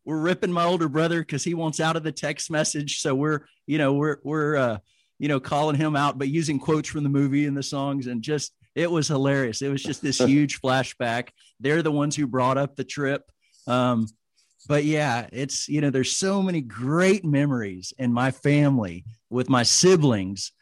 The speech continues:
Speaker 1: because of your movie. So
Speaker 2: Well, you know, the guy who wrote those great songs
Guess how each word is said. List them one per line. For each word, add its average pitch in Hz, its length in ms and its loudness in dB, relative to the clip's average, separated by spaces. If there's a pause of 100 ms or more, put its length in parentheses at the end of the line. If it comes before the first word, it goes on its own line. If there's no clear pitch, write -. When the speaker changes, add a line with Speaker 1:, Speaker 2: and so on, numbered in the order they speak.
(140)
Speaker 1:
because 175 320 6
of 190 80 6
your 202 160 6
movie. 226 480 6 (480)
So 143 260 0
Speaker 2:
Well, 120 260 6
you 127 100 6
know, 135 280 8 (220)
the 113 80 2
guy 143 300 6
who 135 320 0
wrote 131 260 -2
those 117 220 -2
great 127 300 -2
songs 127 440 -4